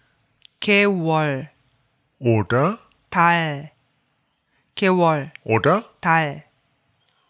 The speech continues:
Speaker 2: Woche.
Speaker 1: 주일.
Speaker 2: Oder?
Speaker 1: 주. 주일.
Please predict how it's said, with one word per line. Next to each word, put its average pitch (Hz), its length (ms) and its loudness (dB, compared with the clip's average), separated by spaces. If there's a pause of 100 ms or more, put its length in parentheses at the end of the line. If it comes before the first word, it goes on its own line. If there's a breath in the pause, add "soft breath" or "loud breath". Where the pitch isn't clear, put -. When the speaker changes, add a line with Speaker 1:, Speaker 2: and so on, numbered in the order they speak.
(580)
Speaker 2:
Woche. 107 720 -2 (480)
Speaker 1:
주일. 185 580 0 (540)
Speaker 2:
Oder? 127 600 0 (220)
Speaker 1:
주. 170 540 -2 (1120)
주일. 175 560 0